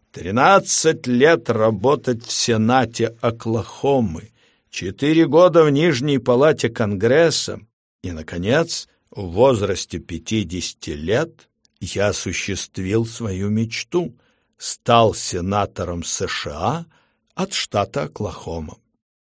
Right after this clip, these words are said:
Я неоднократно выбирался от партии демократов сначала в Сенат штата, потом в Конгресс и, наконец, в Сенат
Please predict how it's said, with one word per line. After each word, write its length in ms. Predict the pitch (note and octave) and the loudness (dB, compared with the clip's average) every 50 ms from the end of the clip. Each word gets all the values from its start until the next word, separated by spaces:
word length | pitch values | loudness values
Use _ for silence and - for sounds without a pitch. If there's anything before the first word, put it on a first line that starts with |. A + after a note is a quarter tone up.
| _ _ _ _ _ _ _ _ - | _ _ _ _ _ _ _ _ 2
Я 160 | D3+ D#3 D#3+ | 4 4 4
неоднократно 880 | E3 E3 E3 E3 D#3+ D#3+ F3 F3 E3+ - G3 G#3 G#3+ G#3 - B2+ A#2 | 6 4 4 4 4 4 2 0 0 2 0 0 0 0 0 0 2
выбирался 640 | A2+ G#2+ F#2+ F2+ G#2+ G#2 G2+ G#2+ G#2 F#2+ - - A2 G2 | 2 2 2 2 2 2 4 4 2 2 -2 -2 -2 -2
от 140 | F#2+ _ | -2 _
партии 380 | - A#2 A2 G#2 A2 - - G#2+ | 0 0 2 0 0 -4 -6 -4
демократов 720 | G2+ G#2 G#2 G#2 G#2 G2+ - G#2+ G#2+ G2+ - A2 F#2+ - - - - - - - | -2 -2 0 0 0 0 2 0 0 2 0 -4 -8 -8 -10 -20 -20 -20 -14 -10
сначала 600 | - - A2+ A2+ A2 A2+ - A#2 A2 G#2 G2 F#2 | -6 0 2 2 2 2 4 4 4 4 4 2
в 80 | - | -2
Сенат 420 | - - G2 F#2 F#2 F2 E2 - - | -2 -4 -2 -2 -2 -4 -6 -6 -6
штата, 580 | - - - - A2+ C3 F3 F#3 F#3+ - E3+ | -8 -8 -6 -2 0 0 0 0 0 -4 -6
потом 400 | E3 - G#2 - - A2 G2+ F#2 | -4 -4 -8 -6 -4 -6 -6 -6
в 80 | - - | -8 -12
Конгресс 720 | - - F2+ E2 E2 D#2 F2+ F#2 G#2+ B2+ D#3+ F3+ D#3+ - - - - - - | -10 -8 -8 -6 -6 -4 -2 0 2 4 2 2 0 -4 -12 -16 -18 -16 -6
и, 100 | - G#3+ | -2 0
наконец, 540 | A3+ A3+ G#3+ G#3+ F3 C3+ B2+ C3+ D3+ E3+ E3 | 2 2 4 4 4 4 6 4 4 2 0
в 80 | - - | -2 -8
Сенат 880 | - - A2+ G2 E2 E2 F2+ G#2+ C#3+ F3 E3+ - _ - - - - | -6 -6 -6 -6 -6 -4 -2 0 0 0 0 -2 _ -18 -18 -18 -20